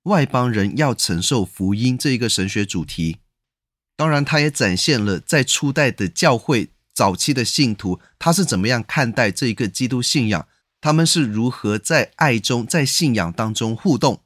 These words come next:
那这一些对我们现代的信徒来讲都是非常重要、非常宝贵的资料，也很值得我们去深入学习。当我们把关注的重点放在这一些属灵的教导上的时候，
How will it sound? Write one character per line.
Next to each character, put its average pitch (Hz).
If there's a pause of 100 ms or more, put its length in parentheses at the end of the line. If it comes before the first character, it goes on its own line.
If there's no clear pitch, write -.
(360)
那 202
这 190
一 175
些 165
对 180
我 107
们 101
现 139
代 135
的 107
信 120
徒 107
来 92
讲 90
都 165
是 175
非 165
常 107
重 127
要、 120
非 131
常 107
宝 80
贵 98
的 87
资 -
料， 98 (560)
也 147
很 143
值 113
得 123
我 98
们 98
去 131
深 117
入 120
学 92
习。 87 (360)
当 208
我 170
们 123
把 107
关 165
注 175
的 127
重 127
点 92
放 143
在 131
这 156
一 135
些 139
属 98
灵 98
的 113
教 123
导 110
上 98
的 87
时 95
候， 98